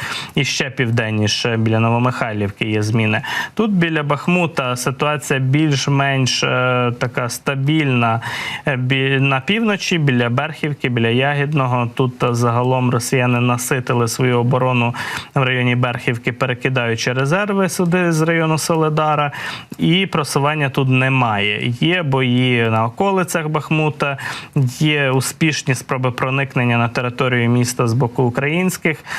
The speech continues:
різноманітних груп і спеціальних операцій, і, е, тих бригад, які там воюють, штурмовиків,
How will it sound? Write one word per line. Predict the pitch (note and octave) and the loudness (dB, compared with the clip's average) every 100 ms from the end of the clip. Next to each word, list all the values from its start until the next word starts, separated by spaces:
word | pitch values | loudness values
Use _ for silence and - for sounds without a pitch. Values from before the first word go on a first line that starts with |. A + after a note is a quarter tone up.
| - - | -8 -4
різноманітних | C#3+ D3 D3 D3+ D3 D3+ C#3 C#3+ B2+ | -2 0 0 0 0 0 -2 -4 -2
груп | A2+ B2 D#3 D3+ C3+ | 0 2 2 0 0
і | C3+ A#2+ | 0 0
спеціальних | - A#2+ - D#3 D#3+ D3+ C3+ - | -2 -4 -2 -2 0 -2 -2 -2
операцій, | C#3 C#3+ C#3 C3+ C3 - C#3 | -2 0 0 0 -2 -2 0
і, | B2 A#2+ A#2+ B2+ B2 | 2 2 0 2 2
е, | A#2+ A#2 A#2 A#2 A2+ | 2 2 2 0 0
тих | C#3 A#2 | -2 -2
бригад, | B2 A#2+ A#2+ A#2 | -2 -2 -2 0
які | A2+ A#2 | -2 -2
там | B2 B2+ C3 | -2 -2 0
воюють, | D#3 F#3 G#3 F3 - | 2 2 2 2 -2
штурмовиків, | - D3 C#3 C#3+ C#3+ - D3+ | -4 -2 0 0 -2 -2 -4